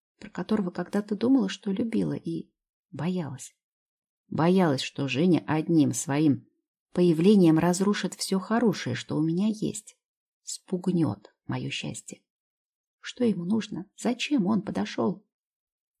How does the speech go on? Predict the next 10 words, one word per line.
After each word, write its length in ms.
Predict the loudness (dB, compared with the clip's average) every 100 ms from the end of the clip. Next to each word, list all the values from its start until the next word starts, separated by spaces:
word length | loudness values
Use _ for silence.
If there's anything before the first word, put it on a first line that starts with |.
| _
«Извини, 600 | 2 4 4 4 2 -2 _ _ _ 0
кажется, 600 | 2 2 0 -2 -4 -8 _
ты 100 | -2
ошибся. 600 | -2 -2 -6 -6 -6 -8 _ _ _ _
Зевс, 480 | 2 4 2 0 -10
фу!» 320 | -2 2 2 _ _ _ _ _ _ _ _ _ _ _ _ _ _ _ _ _ _
Спокойный, 920 | -14 -2 -2 2 2 4 4 2 -4 _
уверенный 520 | 0 2 4 4 4
голос 420 | 2 2 0 -2 -4
Ромы 520 | -2 -2 0 0 -2